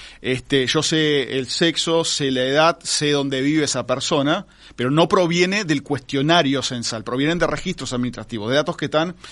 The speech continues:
este, bueno, disponibles en otras, en otras fuentes de información. Esto es un censo, por tanto, combinado, eh, digamos, básicamente sigue el modelo neo-, neozelandés.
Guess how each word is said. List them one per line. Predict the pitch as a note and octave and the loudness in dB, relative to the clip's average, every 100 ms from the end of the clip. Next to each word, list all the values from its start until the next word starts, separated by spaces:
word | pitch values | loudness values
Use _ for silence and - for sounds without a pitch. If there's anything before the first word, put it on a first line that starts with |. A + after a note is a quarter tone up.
| - - - | -18 -18 -8
este, | A2+ A2 - A#2+ A2+ | -6 -4 -2 0 2
bueno, | C#3+ C3 | 0 0
disponibles | A#2+ D3 - D3 D#3+ F#3 F3+ - | -2 -4 0 0 2 2 2 2
en | C#3+ | 0
otras, | D3+ - - | 0 0 -2
en | - C#3 | -2 -2
otras | C#3 C3+ | -2 -4
fuentes | D3 C#3+ B2+ | -2 -2 -2
de | |
información. | B2+ A#2+ G#2+ G2 F#2 - - - - - | -4 -4 -6 -6 -8 -12 -18 -18 -14 -2
Esto | D#3 | 2
es | F#3+ | 4
un | G3 | 4
censo, | F#3 F#3 F3 | 4 4 2
por | D#3 | 0
tanto, | C#3+ E3 D#3 C#3+ | 0 2 2 2
combinado, | C#3+ C#3 C#3+ E3 F3 F3 G#3 - - - - - | 0 2 2 4 4 2 -2 -10 -20 -20 -20 -6
eh, | - C3 C3 C3 B2+ B2+ B2 A#2+ A#2 - - | 2 4 4 2 0 -2 -2 -4 -6 -10 -12
digamos, | - C#3+ C#3 | 2 2 4
básicamente | D3 F#3 F3+ F3+ | 4 2 2 2
sigue | - F3+ | 2 2
el | D3 | 2
modelo | C#3+ D3 D#3 | 2 2 0
neo-, | C#3 C#3 C#3 C3 B2 | 0 0 0 -2 -2
neozelandés. | C3 C3+ - C3 B2+ C#3 F#3 G#3+ - | -2 -2 -2 -2 -2 0 -2 -2 -8